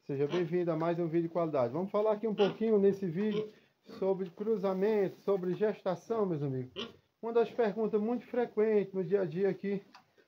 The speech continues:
nas plataformas digitais da R B Suínos. Todas as plataformas. Até você botar aí, arroba R B Suínos,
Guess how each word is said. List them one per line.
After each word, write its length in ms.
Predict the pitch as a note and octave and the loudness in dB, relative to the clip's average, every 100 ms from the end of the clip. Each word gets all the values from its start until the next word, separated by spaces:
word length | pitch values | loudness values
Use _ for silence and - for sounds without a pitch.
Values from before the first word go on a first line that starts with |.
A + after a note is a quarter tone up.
| _ | _
nas 220 | F#3 F#3 | -2 -2
plataformas 720 | - F#3+ F#3 F#3+ F#3+ F#3+ F#3+ F#3+ | 2 2 4 2 4 4 4 2
digitais 560 | F#3 F3 F#3+ F#3 F3+ | 0 0 2 2 4
da 80 | F3+ | 4
R 200 | F3+ F3 | 4 4
B 160 | F3 F#3+ | 2 0
Suínos. 240 | - D#3+ | 2 -2
Todas 260 | B3 C#4+ B3+ | 0 0 0
as 100 | C#4 | 0
plataformas. 760 | - B3 B3 A#3+ A#3+ G#3 D3+ B2 - - - _ | 2 2 2 2 6 8 6 2 -6 -20 -20 _
Até 160 | - G#3+ | -4 0
você 260 | A3 G#3+ A3 | 2 2 2
botar 320 | G3+ G3+ A3 | 2 4 6
aí, 260 | F#3+ G3+ G3 - - - _ _ | 8 6 4 -10 -20 -20 _ _
arroba 760 | G#3 F#3+ C#3 C#3+ G3+ G3+ F#3+ - - | -6 -4 -2 4 6 6 4 -2 -2
R 340 | G3+ G3+ F#3 | 0 0 -2
B 240 | D#3+ F#3 F#3+ | 4 6 6
Suínos, 520 | - E3+ F#3 G3 F#3 | 2 0 2 2 -2